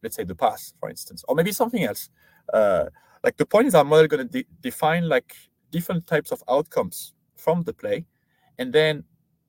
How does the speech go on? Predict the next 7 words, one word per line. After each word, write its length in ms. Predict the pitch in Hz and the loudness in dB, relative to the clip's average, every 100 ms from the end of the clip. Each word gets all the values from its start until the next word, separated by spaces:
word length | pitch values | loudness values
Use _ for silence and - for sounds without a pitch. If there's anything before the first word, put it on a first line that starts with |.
| _ _ _ _ _ _ _ _ _ | _ _ _ _ _ _ _ _ _
and 80 | 131 | -6
then 120 | 143 | -6
from 260 | - 180 165 | 0 0 4
there, 320 | 131 110 - - | 4 4 0 -10
it's 160 | - - | -20 -8
gonna 180 | 131 123 | -2 -2
unfold. 480 | 117 - 139 95 | -2 -2 -2 -2